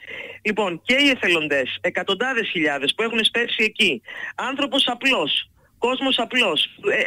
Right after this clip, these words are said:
έχει, ε, ε, έχει ψυχολογικά πάρα πολύ καταβληθεί, όπως και όλοι μας εδώ, με την ανθρωπιστική αυτή κρίση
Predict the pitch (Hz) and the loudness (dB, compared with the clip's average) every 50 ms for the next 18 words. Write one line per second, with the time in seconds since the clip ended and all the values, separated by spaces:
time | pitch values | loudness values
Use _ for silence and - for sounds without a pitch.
0 | - 226 247 - - 240 247 247 220 - - 196 185 185 185 185 180 170 165 160 | 2 0 0 0 0 2 2 2 2 2 2 2 4 4 4 2 0 -2 -4 -8
1 | - - - - - - - - 185 185 180 180 185 175 170 175 156 160 147 113 | -12 -16 -16 -16 -18 -6 -2 2 2 4 4 4 4 4 6 6 6 6 4 4
2 | 107 - - - - - - 50 50 - - - 147 208 233 - 269 220 - - | 2 0 -2 -4 -6 -6 -8 -10 -10 -8 -4 0 0 0 2 0 -2 -4 0 -2
3 | 240 233 220 202 196 196 170 160 185 - 233 226 247 - - _ 220 220 240 262 | 0 0 2 2 2 2 0 -2 -4 -2 -2 -4 -4 -6 -6 _ -6 -4 -4 -4
4 | 254 214 - 170 160 151 151 - 151 - 147 143 139 143 135 - - 151 147 160 | -4 -4 -2 0 2 2 2 0 -2 -2 -2 -2 -2 -4 -4 -2 0 2 2 2
5 | 196 226 - - - - - - 196 214 - 269 262 - 226 214 220 254 262 247 | 0 -4 -8 -16 -20 -8 -4 -2 -2 0 2 0 2 2 2 2 4 4 2 2
6 | 185 151 139 135 - 156 135 123 135 127 135 175 185 - 170 165 156 170 170 165 | 2 0 -2 -4 -4 -6 -4 -2 -2 -2 -2 -2 -4 -4 -4 -4 -2 -2 -4 -4
7 | 156 170 170 151 - - - 160 151 - 233 214 208 - 185 175 - 185 190 185 | -2 -4 -4 -4 -4 -8 -10 -10 -2 0 0 0 0 -2 -6 -4 0 0 0 0
8 | - 170 160 139 | 0 -2 -4 -4